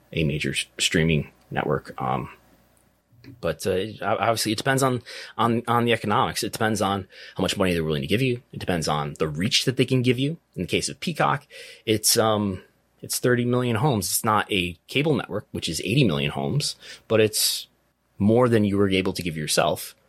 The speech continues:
which was one point one million. Um, and, and it's about, you know, what other things, h-, how, how well they can promote you, what other shoulder programming they're gonna give you to help promote your content or something like that. Um, it just, it all depends on the deal. And, uh,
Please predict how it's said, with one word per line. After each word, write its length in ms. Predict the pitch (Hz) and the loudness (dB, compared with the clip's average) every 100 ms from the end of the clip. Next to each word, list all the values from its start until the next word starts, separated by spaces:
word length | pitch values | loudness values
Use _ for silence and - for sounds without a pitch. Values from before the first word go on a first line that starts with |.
| _ | _
which 180 | 87 - | -4 0
was 180 | 80 76 | 0 0
one 140 | 76 | -2
point 200 | - 73 | -2 -2
one 300 | 71 73 73 - | 0 0 0 -6
million. 340 | - 53 50 - - - - - | -6 -6 -6 -10 -18 -20 -20 -8
Um, 320 | 69 65 64 - | -2 0 0 -4
and, 160 | 90 73 | -6 -4
and 120 | 85 | -4
it's 120 | - | -2
about, 640 | 80 76 76 69 - - | -2 0 0 -2 -4 -6
you 60 | - | -8
know, 180 | 73 71 | -10 -8
what 140 | 98 85 | -2 0
other 160 | 82 | 2
things, 460 | 80 - 69 71 - | -2 -4 -6 -2 -2
h-, 80 | - | -2
how, 280 | 76 80 76 | -4 0 0
how 200 | 80 85 | 0 2
well 360 | 78 78 71 - _ - | 2 0 -2 -8 _ -6
they 80 | |
can 160 | - 76 | -4 -4
promote 320 | - 73 73 | -6 -6 -6
you, 200 | 73 76 - _ _ | -6 -8 -12 _ _
what 160 | 90 78 | -2 0
other 160 | 78 | 2
shoulder 520 | 76 - 76 80 76 - - - - - | 2 2 2 0 -2 -6 -16 -14 -14 0
programming 560 | 87 82 80 78 82 | 2 4 2 0 0
they're 80 | 76 | 0
gonna 120 | 76 | 0
give 160 | 76 76 | 0 -2
you 120 | 76 | -2
to 60 | 71 | -2
help 180 | 73 | -4
promote 240 | - 78 50 | -2 0 0
your 100 | - | -2
content 380 | - 73 - 82 | -2 -2 -2 -2
or 60 | |
something 260 | - - - | -2 -2 -2
like 140 | 82 | -4
that. 220 | - 90 - - | -4 -6 -10 -8
Um, 300 | 90 82 - - _ _ _ - | -4 -4 -6 -14 _ _ _ -8
it 80 | - | -2
just, 160 | 120 | 0
it 160 | 123 123 | 0 2
all 140 | 123 | 2
depends 320 | 120 104 120 | 2 0 0
on 80 | 98 | 0
the 60 | 87 | 0
deal. 360 | 110 95 90 - - _ - | 2 2 0 -6 -20 _ -8
And, 240 | 80 82 | -6 0
uh, 220 | 82 80 | 2 2